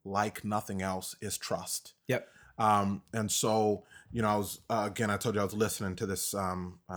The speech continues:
Speaker 1: uh, um, webinar on the way in today. Um, and, uh, Zaretta Hammonds, um, who is the author of, uh, Culturally Responsive Teaching and the Brain,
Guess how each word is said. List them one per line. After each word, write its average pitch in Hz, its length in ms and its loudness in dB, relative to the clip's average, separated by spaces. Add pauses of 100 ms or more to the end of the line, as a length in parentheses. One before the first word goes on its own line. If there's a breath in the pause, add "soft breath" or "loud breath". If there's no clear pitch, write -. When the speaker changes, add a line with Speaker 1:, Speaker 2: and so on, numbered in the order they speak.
(840)
Speaker 1:
uh, 55 140 -16 (500)
um, 85 340 -10 (120)
webinar 104 460 2
on 92 80 -2
the 95 80 -2
way 92 360 0 (300 loud breath)
in 101 240 0
today. 90 520 -4
Um, 87 440 -4
and, 90 460 -6
uh, 87 160 -8
Zaretta 101 360 0
Hammonds, 95 580 -2
um, 85 240 -4
who 95 120 -6
is 85 100 -8
the 87 120 -4
author 92 480 -2
of, 87 420 -4 (360 soft breath)
uh, 90 80 -4
Culturally 95 440 -2
Responsive 92 640 -2
Teaching 92 580 -6
and 92 220 -4
the 85 60 -6
Brain, 90 440 -4